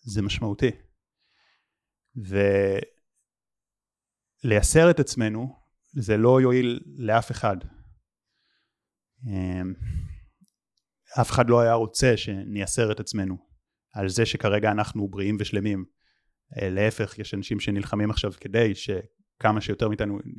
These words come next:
נשאר בריאים ושלמים, ושנחזור לשגרה כמה שיותר במהרה. זה...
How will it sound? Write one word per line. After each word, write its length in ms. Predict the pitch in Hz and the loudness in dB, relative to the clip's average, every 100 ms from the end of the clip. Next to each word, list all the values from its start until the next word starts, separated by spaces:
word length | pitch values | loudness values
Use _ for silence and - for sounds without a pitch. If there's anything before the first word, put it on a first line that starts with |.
| - | -10
נשאר 600 | 113 - 107 117 120 101 | -6 0 4 6 4 2
בריאים 360 | 98 104 117 104 | -4 -2 -2 -2
ושלמים, 480 | 101 101 107 131 110 101 - 104 101 _ _ _ _ _ _ _ _ _ _ _ - | -6 -4 -2 0 -2 -4 -4 -4 -4 _ _ _ _ _ _ _ _ _ _ _ -10
ושנחזור 560 | 110 107 - 113 120 127 | -6 -4 -4 2 4 4
לשגרה 360 | - 110 113 | 0 -2 -2
כמה 200 | 113 117 | 0 -2
שיותר 320 | 113 101 110 107 | -2 -2 -2 -2
במהרה. 480 | 101 98 107 101 | -4 -4 -2 -2
זה... 260 | 95 98 | -4 -6